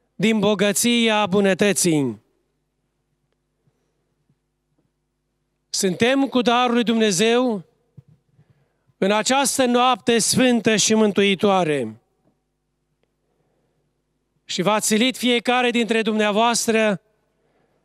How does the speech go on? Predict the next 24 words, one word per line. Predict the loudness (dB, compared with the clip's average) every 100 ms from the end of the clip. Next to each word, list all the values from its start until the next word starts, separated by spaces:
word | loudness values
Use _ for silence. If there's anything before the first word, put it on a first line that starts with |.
| _ _ _
a | -2 0
veni | 0 0
către | -2 -2 -2
casa | 0 -2 0 0
lui | 0 0
Dumnezeu, | 0 2 0 0 0 -2 -6 _ _ _ _ _ _ _ _ _ _ _ _ _ _ _ _ -4
a | -2 0
veni | 0 2 0 -2 -6 _ _ _ _ _ _ _ _ _ _ _
și | -4 -2
a | 0
vă | 0
sălășlui | 0 2 2 0 2 2 2
aici | 2 0 0 -2 -6 -12 _
împreună | -2 2 2 2 0
cu | 0
noi. | 0 2 0 -4 -10 _ _ _ _ _ _ _ _ _ _ -20 -20 -20 _ -20 _
Și | -2
ați | -2 0 0
luat | 0 -2
fiecare | -2 -2 -2 -2 -2
dintre | -2 -2 -2
dumneavoastră | -2 -2 0 0 0 -2 -2
în | 0
mâini | 0 0 0 0 -2 -4